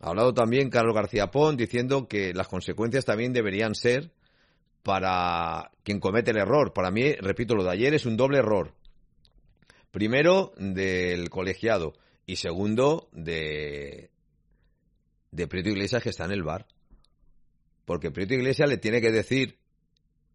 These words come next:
que es mano, es que es mano. Y luego, y si tiene la duda, lo que tiene que hacer es decirle, "Oye, mm, vete a la, a la cámara del var, o a la, a la pantalla donde está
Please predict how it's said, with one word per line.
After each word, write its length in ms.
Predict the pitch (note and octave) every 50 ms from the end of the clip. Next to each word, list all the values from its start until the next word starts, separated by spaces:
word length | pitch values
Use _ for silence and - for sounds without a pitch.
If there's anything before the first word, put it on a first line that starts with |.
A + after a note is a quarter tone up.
| _ _ _ _ _ _ _ _ _ _ _ _ _
que 100 | - F#2
es 80 | G2 F#2
mano, 400 | G#2 G2+ G#2+ C#3+ D#3+ C#3+ - - _ _ _ _ _ _ _
es 140 | - - -
que 100 | - B2+
es 100 | G#2 G#2+
mano. 440 | G2+ A2+ D3 F#3 F#3 B2 - - _ _ _ _ _
Y 100 | - F#2
luego, 460 | G2+ G2 A2+ C3+ E3 F3+ C#3 - - _ _ _ _ _ _
y 140 | - C3 A#2
si 460 | - - - A2+ A2 A2 - - _ _ _ _ _ _ _ _ _ _ _ _ _ _ _
tiene 260 | - C3 D#3 F3+ F#3
la 120 | F3+ E3
duda, 460 | D3 D#3+ F#3+ G3+ D#3+ C3 A#2+ C#3+ F3+ -
lo 160 | A2 A2+ A2
que 100 | F#2+ G2
tiene 220 | E2 G2+ B2 D3+
que 60 | D#3 D3+
hacer 220 | C#3 - E3+ E3+
es 100 | E3+ C#3+
decirle, 340 | C3+ A#2+ - B2+ G#2+ F#2 G#2+
"Oye, 380 | B2 C3+ C3+ A#2+ F#2+ D#2 - _ _ _ _
mm, 260 | - E2+ E2 D2+ D2 - _ _ _ _ -
vete 460 | E2+ D#2+ E2 F#2 C3+ D3 - D#3+ D#3
a 80 | D3+ D3
la, 480 | C#3+ C#3+ C#3 C3 C3 B2+ B2 A#2+ A#2+ A2+ - _
a 140 | - - G#2
la 120 | G#2+ G#2
cámara 680 | - - B2+ C3+ C#3 C#3 C3+ C3 B2+ B2 A#2+ G#2+ - -
del 240 | - G#2 A#2 A2 A2
var, 400 | A#2 C#3 C#3+ C3 C3+ D#3+ G3 G3 _ _ _ _ _ _ _ _ _ _ _ -
o 100 | - D#2+
a 40 | D#2+
la, 160 | D#2 D2+ D2
a 240 | D2 - - - D2
la 200 | C#2+ C#2 C#2+ C#2+
pantalla 540 | - - C#2+ C#2+ D2+ - A#2 A2+ A2+ A#2 A#2
donde 220 | A2+ A2+ A2 G#2
está 420 | G2 - - B2 B2+ C3 A2 F2+